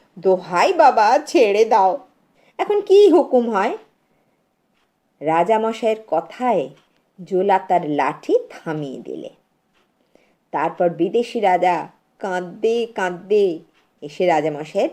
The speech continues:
পায়ে পড়ে মাপ চাইল। রাজামশাই জোলাকে দেখিয়ে বললেন, "আমার এই লোকটিকে যদি তোমার অর্ধেক রাজ্য দাও আর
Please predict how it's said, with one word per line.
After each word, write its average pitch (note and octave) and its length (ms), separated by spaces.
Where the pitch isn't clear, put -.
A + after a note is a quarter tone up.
পায়ে C3 340
পড়ে E3+ 400
মাপ F#3 240
চাইল। D2 340
রাজামশাই C#4 640
জোলাকে A#3+ 440
দেখিয়ে A3+ 360
বললেন, G3 580
"আমার F3 360
এই G#3 300
লোকটিকে A3 600
যদি A3+ 240
তোমার G#3+ 360
অর্ধেক G#3+ 640
রাজ্য F#3 540
দাও C#4 580
আর E3 160